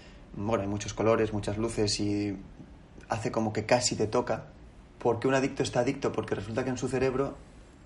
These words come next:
el cerebro responde ante una casi victoria como una victoria. Esa, ese subidón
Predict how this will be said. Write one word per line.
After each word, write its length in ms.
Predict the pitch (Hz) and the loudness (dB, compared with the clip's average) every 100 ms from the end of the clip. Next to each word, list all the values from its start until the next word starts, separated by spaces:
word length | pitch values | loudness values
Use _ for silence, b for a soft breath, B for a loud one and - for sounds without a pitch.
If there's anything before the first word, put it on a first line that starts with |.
| - - - - - | -20 -20 -20 -20 -2
el 180 | 120 110 | -2 0
cerebro 360 | 117 120 131 | 0 2 2
responde 520 | 135 131 - 127 117 104 | 2 0 0 0 2 0
ante 460 | 101 104 101 98 B B B | 0 0 -2 -2 B B B
una 240 | 117 123 123 | -2 -2 0
casi 260 | 127 - | -4 -2
victoria 680 | 127 123 - 143 131 147 160 | -2 -4 2 2 4 0 -2
como 180 | 113 113 | -2 0
una 100 | 139 | 0
victoria. 440 | 120 147 156 110 | 0 0 0 -2
Esa, 440 | - 110 139 120 B B B B | -4 0 0 0 B B B B
ese 160 | 117 135 | -4 -2
subidón 580 | - 123 123 139 151 | 0 2 4 2 0